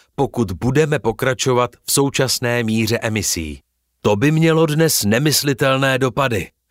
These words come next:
Lesní požáry, jež by na americkém západě spalovaly šestnáctkrát větší množství půdy a stovky zatopených měst. Ve městech, jež jsou dnes domovem milionů obyvatel v celé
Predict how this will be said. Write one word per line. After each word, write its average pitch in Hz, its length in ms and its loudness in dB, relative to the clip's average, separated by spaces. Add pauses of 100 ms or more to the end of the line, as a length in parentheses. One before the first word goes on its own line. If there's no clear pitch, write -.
(140)
Lesní 135 460 2
požáry, 135 720 0 (120)
jež 117 220 0
by 113 140 0
na 127 80 -4
americkém 123 720 0
západě 127 540 0
spalovaly 127 580 0
šestnáctkrát 143 1080 -2
větší 123 400 -2
množství 113 440 0
půdy 123 360 0 (280)
a 101 120 -2
stovky - 580 -2
zatopených 120 640 -2
měst. - 480 -4 (540)
Ve 120 160 2
městech, 160 680 0
jež 107 280 0
jsou 113 160 2
dnes 113 340 0
domovem 117 500 0
milionů 127 640 0
obyvatel 127 640 0
v - 80 -14
celé 113 320 0